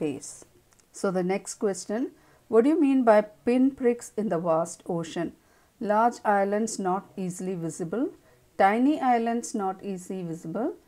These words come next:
southernmost tip of South Africa with a lot of islands,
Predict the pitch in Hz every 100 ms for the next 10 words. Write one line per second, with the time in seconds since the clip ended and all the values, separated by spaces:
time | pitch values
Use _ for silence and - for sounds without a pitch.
0 | _ _ - - 214 240 277 262 254 254
1 | - - 233 - 202 185 - 180 175 175
2 | 170 190 185 202 196 175 170 156 160 165
3 | - - 196 190 208 285